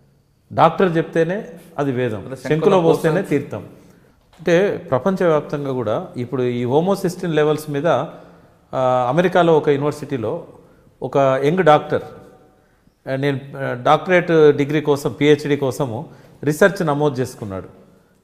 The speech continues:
Speaker 1: ఎప్పుడైతే ఆయన హోమోసిస్టిన్ లెవెల్స్ మీద రీసెర్చ్ మొదలుపెట్టిండో, ఆయనను యూనివర్సిటీ మేనేజ్‌మెంట్ మీద ఒత్తిడి తీసుకొచ్చి ఈ డ్రగ్ మాఫియా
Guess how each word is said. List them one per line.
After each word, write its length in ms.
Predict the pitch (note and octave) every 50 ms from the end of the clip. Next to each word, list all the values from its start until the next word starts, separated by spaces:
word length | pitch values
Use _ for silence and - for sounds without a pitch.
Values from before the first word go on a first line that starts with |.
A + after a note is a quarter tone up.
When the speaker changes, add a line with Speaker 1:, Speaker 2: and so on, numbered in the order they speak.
| -
Speaker 1:
ఎప్పుడైతే 340 | D3 C#3+ - G#3+ G#3+ G#3 G#3+
ఆయన 160 | G3+ G3 F#3+
హోమోసిస్టిన్ 640 | E3+ E3+ F#3+ G#3 G#3+ G3 G#3 F#3 E3 - G3+ F#3 E3+
లెవెల్స్ 300 | E3+ E3+ F3+ F3 F3 F3
మీద 140 | F3 E3+ E3+
రీసెర్చ్ 420 | D#3+ D#3+ D3 - F3 E3 E3+ -
మొదలుపెట్టిండో, 720 | D#3+ D3 C#3+ D3 D3 C#3+ C#3+ C#3+ C#3+ B2 A2 G#2 B2+ F#3 - - - - - - _ _ _ _ _ _ _ -
ఆయనను 560 | D#3 F#3 G3+ G3 F3+ F3 E3+ D#3+ D3+ C#3+ C#3 C#3
యూనివర్సిటీ 720 | D3 E3 G#3 G#3 F3+ - G#3+ G3 G#3 G3+ F#3+ F3+ E3+ D#3+
మేనేజ్‌మెంట్ 580 | D3 C#3+ D3 D#3 F3+ G3 F#3+ F3+ F#3 F3+ E3+ E3+
మీద 140 | E3 E3 D#3+
ఒత్తిడి 340 | D3+ D3 C#3+ C#3+ F3 E3
తీసుకొచ్చి 580 | D#3 D3 C#3+ C#3 - - C#3 - - C#3 C#3+ - - - - - - -
ఈ 40 | C#3
డ్రగ్ 320 | C#3 B2 C#3+ D#3+ E3+ F3 F#3
మాఫియా 440 | F3 E3 D3+ - C#3+ A#2+ A#2+ E3+